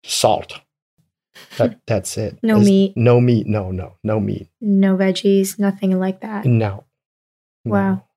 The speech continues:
Speaker 2: Just like chok?
Speaker 1: Yes.
Speaker 2: <laughs>
Speaker 1: Just like, uh,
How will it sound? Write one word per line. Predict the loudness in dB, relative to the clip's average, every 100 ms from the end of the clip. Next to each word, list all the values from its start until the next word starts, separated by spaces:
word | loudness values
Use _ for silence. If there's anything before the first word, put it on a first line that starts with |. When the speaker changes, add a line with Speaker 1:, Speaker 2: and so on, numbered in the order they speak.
| _ _ _ _
Speaker 2:
Just | -6 -2
like | -2 0
chok? | -2 -4 -12 _ _ _ _ _ _ _ -4
Speaker 1:
Yes. | 0 0 0 -8 -8 -2
Speaker 2:
<laughs> | 0 -2 -6 -8
Speaker 1:
Just | 0 0 0
like, | -4 0 4
uh, | 4 2 -4